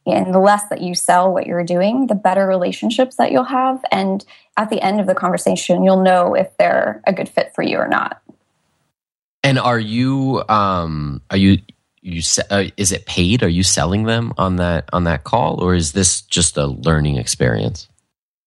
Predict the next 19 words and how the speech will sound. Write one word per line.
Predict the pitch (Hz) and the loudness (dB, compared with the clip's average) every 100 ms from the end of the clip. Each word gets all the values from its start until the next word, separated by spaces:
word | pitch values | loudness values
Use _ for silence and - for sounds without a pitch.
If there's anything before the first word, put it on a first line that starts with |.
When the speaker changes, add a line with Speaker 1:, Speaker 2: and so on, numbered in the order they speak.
| - | 0
Speaker 1:
For | 240 | 2
us | 269 - | 2 0
right | 214 | 0
now, | 185 190 | 2 0
it's | 202 185 | 0 -2
a | |
learning | 170 170 - | -2 -4 -6
experience. | 50 - - 101 95 - 87 | -10 -6 -4 -4 -6 -4 0
Speaker 2:
Okay. | 90 - - - | 0 -2 -6 -8
So | - | 0
you're, | 110 104 95 | 2 2 0
you're | 87 | -2
trying | 98 107 101 | -2 0 0
to | |
get | 92 92 | -2 -2
their | 87 | -2
workflow. | 85 82 82 - 90 80 | -2 -2 -4 -4 -2 0
Hopefully | 78 110 92 98 90 | 0 -2 0 -2 0
they'll, | 85 80 | 0 -2